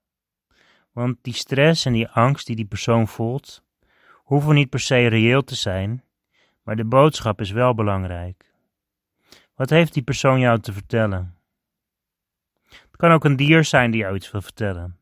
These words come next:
Het is niet voor niks dat dieren schreeuwen of gillen of krijzen als ze gemarteld worden.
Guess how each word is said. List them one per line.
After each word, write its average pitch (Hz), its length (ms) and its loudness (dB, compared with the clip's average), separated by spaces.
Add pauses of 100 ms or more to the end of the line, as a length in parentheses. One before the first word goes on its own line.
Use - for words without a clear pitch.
Het - 420 -20
is 131 60 -10
niet 160 200 2
voor 147 120 -2
niks 156 280 0
dat - 460 -6
dieren 113 360 0
schreeuwen 117 540 -2
of 95 120 -8
gillen 123 360 -2
of 98 140 -8
krijzen 113 640 0 (680)
als 113 220 -4
ze 131 80 -2
gemarteld 127 600 2
worden. 98 460 -8